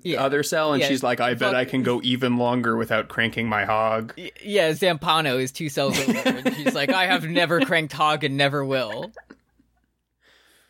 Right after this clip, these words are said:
Speaker 1: Uh, so then, then, uh, Jolie, t-, to show that she's part of the Joseph Joestar lineage, she's like, "Uh, cranking off is done in secret, so how can we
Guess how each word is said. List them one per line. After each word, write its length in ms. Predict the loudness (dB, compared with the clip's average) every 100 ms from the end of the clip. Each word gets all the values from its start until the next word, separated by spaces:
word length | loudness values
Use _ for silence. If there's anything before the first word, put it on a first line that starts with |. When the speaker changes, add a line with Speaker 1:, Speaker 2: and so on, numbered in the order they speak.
| _ _ _ _ _ _ _
Speaker 1:
Uh, 400 | -4 -2 -2 -4
so 180 | 0 0
then, 480 | 2 0 -4 -10 -2
then, 360 | 0 0 0 -6 0
uh, 420 | 2 4 4 2 -2 _ -12
Jolie, 400 | 0 0 2 -2
t-, 160 | -4 -8
to 200 | 0 0
show 320 | 2 2 2
that 180 | 0 -2
she's 180 | -6 -10
part 280 | -4 -4 -4
of 100 | -6
the 80 |
Joseph 380 | -4 -4 -4 -6
Joestar 440 | -6 -8 -6 -8 -8
lineage, 460 | -8 -8 -10 -12 _ _
she's 240 | -6 -2 0
like, 260 | 0 0 -10 -20 _ _ _ -10 -2
"Uh, 340 | 0 2 0 -4
cranking 400 | -6 -4 -2 0
off 220 | 0 0
is 140 | -4 -6
done 180 | -6
in 120 | -6 -12
secret, 480 | -10 -10 -8 -12 -14
so 160 | -8 -4
how 160 | 0 0
can 180 | -2
we 80 | -4